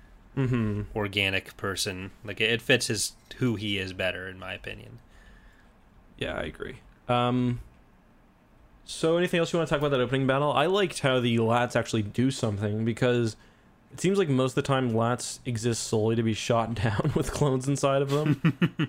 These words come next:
Speaker 2: <laughs>
Speaker 1: Um, but in this, they actually kinda just chilling, and they drop off Fordo and the Arcs. I'm, I'm pretty sure it was Fordo. And, uh, yeah, they take out, like, a whole squad of battle droids coming, which I
Speaker 2: Yeah.
Speaker 1: thought was pretty cool.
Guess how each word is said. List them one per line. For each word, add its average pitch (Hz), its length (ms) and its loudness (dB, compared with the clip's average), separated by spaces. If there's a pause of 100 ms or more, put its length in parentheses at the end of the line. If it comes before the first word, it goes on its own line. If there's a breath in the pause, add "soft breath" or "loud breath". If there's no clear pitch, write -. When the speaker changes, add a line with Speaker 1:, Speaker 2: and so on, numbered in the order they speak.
Speaker 2:
<laughs> 143 60 -2
Speaker 1:
Um, 113 460 2
but 113 180 2
in 113 100 2
this, 113 220 0
they 117 140 0
actually 113 240 -2
kinda 110 400 0 (400)
just 113 240 -8
chilling, 120 500 0
and 110 240 0 (460 loud breath)
they 123 100 0
drop 120 320 2
off 120 300 2
Fordo 120 480 4
and 113 80 2
the 113 80 2
Arcs. 113 360 -2
I'm, 120 140 0
I'm 123 120 -2
pretty 175 160 0
sure 135 120 0
it 113 40 0
was 110 100 -6
Fordo. - 440 -4
And, 110 280 0
uh, 101 380 0 (720)
yeah, 110 120 0
they 107 120 0
take 113 200 0
out, 113 60 0
like, 113 120 -2
a 110 60 -2
whole 107 240 2
squad 110 400 0
of 110 140 -2
battle 113 260 2
droids 117 260 0
coming, 135 220 0
which 147 120 2
I - 20 2
Speaker 2:
Yeah. 139 60 0
Speaker 1:
thought 147 100 0
was - 80 -2
pretty 117 260 -2
cool. - 280 -4